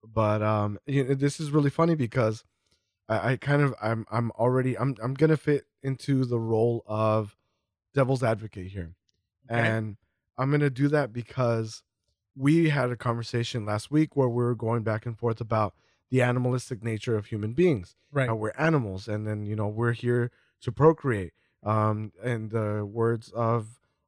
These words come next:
Speaker 1: uh, the great philosopher Ozymandias,
Speaker 2: <laughs>
Speaker 1: it was, "We're here to fuck."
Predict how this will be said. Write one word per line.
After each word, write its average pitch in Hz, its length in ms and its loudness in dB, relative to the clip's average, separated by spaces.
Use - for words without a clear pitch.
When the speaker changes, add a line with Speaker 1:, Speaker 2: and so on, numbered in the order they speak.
Speaker 1:
uh, 101 160 0
the 110 100 -6
great 113 220 -4
philosopher 123 440 -2
Ozymandias, 120 760 0
Speaker 2:
<laughs> - 160 -8
Speaker 1:
it 117 120 0
was, 113 460 0
"We're 123 140 0
here 139 220 4
to 131 80 0
fuck." - 500 0